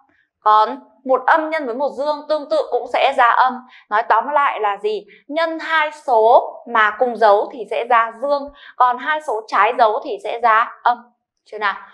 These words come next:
Rồi, đó là phần chú ý rất quan trọng của chúng ta. Bây giờ vận dụng vào làm cho cô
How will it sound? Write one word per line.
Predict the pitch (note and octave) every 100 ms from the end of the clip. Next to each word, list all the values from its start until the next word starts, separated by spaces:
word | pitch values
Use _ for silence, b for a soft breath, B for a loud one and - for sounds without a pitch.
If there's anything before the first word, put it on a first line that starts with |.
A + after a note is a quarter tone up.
| B B
Rồi, | A3+ G3+ -
đó | G3+ G3
là | A3 A3+
phần | A3+ G3 F#3+
chú | - G#3
ý | G#3 G#3+ C4
rất | D#4+ E4 -
quan | A#3+ A#3
trọng | C4 -
của | -
chúng | F3 F3+
ta. | A3 G#3+ B B B
Bây | B3 C4
giờ | B3
vận | G3+ A#3 -
dụng | C4 -
vào | A3 G3+
làm | F#3 F#3+ F#3+
cho | A3+
cô | A3 A3+ A#3 A#3